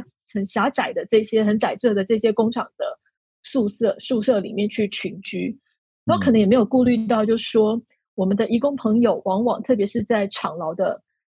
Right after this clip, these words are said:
Speaker 1: 这个部分吼，可能都会在一些比较恶劣的这个工作环境里面
Speaker 2: 对。
Speaker 1: 在工作。
Speaker 2: 嗯。
Speaker 1: 那其实我觉得我们很幸运，是我们整体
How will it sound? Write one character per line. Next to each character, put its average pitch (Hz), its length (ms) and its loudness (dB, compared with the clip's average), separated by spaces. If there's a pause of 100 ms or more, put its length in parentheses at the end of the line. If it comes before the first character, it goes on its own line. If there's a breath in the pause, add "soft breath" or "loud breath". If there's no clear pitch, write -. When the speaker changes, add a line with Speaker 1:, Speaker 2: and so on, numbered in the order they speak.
Speaker 1:
这 262 100 2
个 208 80 2
部 202 240 -2 (120)
分 214 240 0
吼， - 180 -12
可 196 120 -2
能 190 140 -4
都 247 160 2
会 240 180 4
在 226 220 0
一 220 80 -4
些 220 220 0
比 202 100 -8
较 202 220 -6
恶 233 140 4
劣 208 180 2
的 180 140 -8
这 202 100 -4
个 190 80 -6
工 208 220 -2
作 208 180 0
环 175 300 -12
境 208 240 -2
里 - 100 -20 (100)
面 202 220 2
Speaker 2:
对。 170 320 -8
Speaker 1:
在 202 160 2
工 190 300 -4
作。 202 240 -2
Speaker 2:
嗯。 - 80 -12 (500)
Speaker 1:
那 339 160 0
其 254 160 0
实 233 80 2
我 220 100 6
觉 202 140 2
得 208 100 4
我 190 60 4
们 180 100 0
很 185 140 0
幸 220 260 2
运， 214 80 4
是 294 140 0
我 226 100 4
们 185 140 0
整 214 320 0
体 - 260 -8